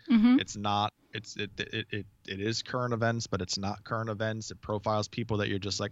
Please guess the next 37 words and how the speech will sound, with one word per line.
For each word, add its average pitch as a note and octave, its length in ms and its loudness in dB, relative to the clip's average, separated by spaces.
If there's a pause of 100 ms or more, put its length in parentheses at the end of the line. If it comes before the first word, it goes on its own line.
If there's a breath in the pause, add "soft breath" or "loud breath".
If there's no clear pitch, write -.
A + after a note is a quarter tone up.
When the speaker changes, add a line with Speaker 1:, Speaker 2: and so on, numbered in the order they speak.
Speaker 2:
"I D3 80 -2
haven't F#2+ 280 -2
thought G2+ 160 -4
about G2+ 300 -2
this B2+ 240 0
or G2 100 -4
that A#2+ 220 -2
person A#2 380 -4
or F#2+ 100 -6
whatever A2+ 320 -2
it A2 60 -4
is G#2+ 160 -2
in F#2 100 -10
years." G#2+ 340 -2
Or F#2+ 160 -2 (760 loud breath)
it's A2+ 180 -4
just E3 220 -2
a G#3+ 60 0
very C#3+ 240 2
relaxing G2+ 720 -4
way G2 180 -6
to F#2 80 -10
start F#2+ 300 -8
a F2+ 40 -10
Sunday, F#2+ 640 -4
and G2 240 -6
yet G2 200 0
you G2+ 120 -6
feel G#2+ 240 0
like G2+ 240 0
you're G2 140 -6
learning G2 360 -4
something G2 360 -6
that's F#2 220 -10
making G#2 320 -2
you A2+ 100 6
better. G#2+ 400 0